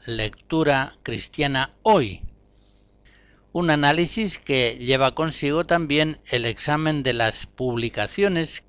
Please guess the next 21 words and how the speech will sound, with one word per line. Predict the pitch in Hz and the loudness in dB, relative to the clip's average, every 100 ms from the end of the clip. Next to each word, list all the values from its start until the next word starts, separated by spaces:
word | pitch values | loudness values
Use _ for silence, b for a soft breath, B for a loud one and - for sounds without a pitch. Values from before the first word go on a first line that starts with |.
| - | -2
que | 139 135 | 0 0
hoy | - 170 | 2 2
se | 175 180 151 | 2 4 4
hacen | 143 156 139 | 4 0 0
en | 123 | -2
las | 110 - | -2 -4
editoriales | 107 107 - 113 117 113 107 - | -6 -6 -6 -2 -2 -2 -6 -2
católicas. | 123 120 139 117 - 98 - - - _ _ _ _ _ _ _ _ _ _ _ _ _ b b b b | -2 0 0 0 -6 -12 -12 -16 -16 _ _ _ _ _ _ _ _ _ _ _ _ _ b b b b
En | 160 | -2
primer | 165 196 233 | 2 2 4
lugar, | 202 202 233 220 | 4 6 4 4
creo | 202 214 202 | 2 2 2
que | 156 135 - | 0 0 0
conviene | 123 127 160 160 | -4 0 0 0
señalar | - 202 180 170 190 180 170 _ _ | -2 -2 0 4 4 2 -4 _ _
que | - 151 185 | 0 4 6
hoy | 202 196 - - | 4 2 -4 -4
los | 139 135 131 120 - | 2 4 2 0 -6
discípulos | 120 117 - 170 143 131 120 | -2 -2 2 0 2 -2 0
de | 135 | 0
Cristo | 165 160 - - 147 139 | 2 0 -2 0 0 0